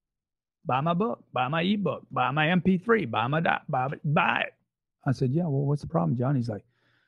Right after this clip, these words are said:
"Man, it takes a lot of guts to do that, man." I said, "I got great products, John. If I got great products, I'm gonna tell everybody."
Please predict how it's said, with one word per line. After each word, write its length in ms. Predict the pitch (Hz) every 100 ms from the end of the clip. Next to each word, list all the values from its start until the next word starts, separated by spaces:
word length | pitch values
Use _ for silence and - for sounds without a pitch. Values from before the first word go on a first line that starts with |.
| _ 120
"Man, 100 | 135
it 80 |
takes 240 | 123 113 113
a 20 |
lot 220 | 117 120
of 60 | 117
guts 220 | 156 -
to 100 | 139
do 160 | 120 113
that, 200 | 104 98
man." 280 | 110 135 - -
I 60 |
said, 160 | - 160
"I 80 | 175
got 180 | 165
great 220 | 147 160 160
products, 320 | 165 180 -
John. 280 | 127 131 156 _ _ _ _ _ _ _ _ _ _ _ _
If 60 | -
I 80 | 143
got 160 | 165
great 220 | 160 165 156
products, 320 | 170 160 127
I'm 80 | 135
gonna 100 | 127
tell 220 | 135 123
everybody." 460 | 113 110 110 -